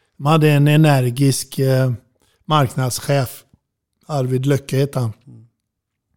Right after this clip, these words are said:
Eh, som hade ringt mig säkert, eh, tio gånger.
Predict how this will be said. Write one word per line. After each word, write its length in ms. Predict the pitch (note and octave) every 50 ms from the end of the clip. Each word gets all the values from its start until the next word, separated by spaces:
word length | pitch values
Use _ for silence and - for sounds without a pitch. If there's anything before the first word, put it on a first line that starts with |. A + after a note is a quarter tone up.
| _ _ _ _ - - - _ _ _ _ _ _ -
Eh, 680 | C#3+ C#3 C3+ C3 C3 B2+ B2+ B2+ B2+ B2+ B2+ B2+ B2+ C3 C#3+ _ _ _ _ _ _
som 200 | - - C#3+ C3+
hade 240 | C3+ C#3 C3+ C#3 C3+
ringt 340 | C3+ C#3 C3+ A#2+ A2 - -
mig 520 | C#3 C3 B2+ B2+ B2+ C3 C3 C3 C3 B2+
säkert, 560 | - - D3 B2+ - - B2+ A#2 _ _ -
eh, 320 | C3 B2+ B2+ B2+ B2 B2+ B2+ -
tio 360 | - - E3+ C#3+ A#2+ A#2+ B2+
gånger. 540 | B2+ C#3+ C#3+ C3 B2 A#2+ C3 D3+ D#3 C3 -